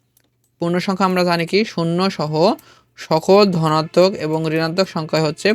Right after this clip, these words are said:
পূর্ণ সংখ্যা। শূন্য সহ সকল ধনাত্মক এবং ঋণাত্মক সংখ্যাই হবে পূর্ণ সংখ্যা। তো এভাবে এটি চলতে থাকবে। তো এখানে দেখো এক্স এর মান হচ্ছে চারের চাইতে ছোট। তো চারের চাইতে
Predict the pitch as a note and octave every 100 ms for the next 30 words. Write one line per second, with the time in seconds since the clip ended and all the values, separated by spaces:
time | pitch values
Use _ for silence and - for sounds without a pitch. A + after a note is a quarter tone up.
0 | A3 G3 G3 F#3 E3 D3+ D3 - _ _
1 | _ _ _ - E3 E3+ F3 F3 E3 E3+
2 | C4 - D3 D#3 F#3 E3+ D3+ D3+ D#3+ D#3+
3 | _ - D3 D#3+ D#4 - _ _ - D#3
4 | D#3+ D#3+ D#3+ F#3 - D#3+ D#3 D3+ D#3 D3
5 | G3 F4 - _ _ _ G3 G3+ G3+ -
6 | D#3+ D3+ C#3+ C#3 - _ _ _ _ _
7 | _ _ _ _ _ _ - C#3 D#3+ D#3
8 | E3+ E3+ C4+ - G#3 G#3 F#3 E3 F#3+ -
9 | - _ _ _ _ _ _ - D3+ D3+
10 | B2 D#3 F#3+ G3+ F#3 - D#3+ D#4+ - _
11 | _ _ _ _ _ - E3 - G#3 G3+
12 | F#3+ F3+ F3+ F#3+ F3 E3 F3+ F3 E3+ G#3
13 | D4+ C4 - F#3+ F#3 D3 C#3+ - _ _
14 | _ - D#3 D#3+ F3+ F#3 G3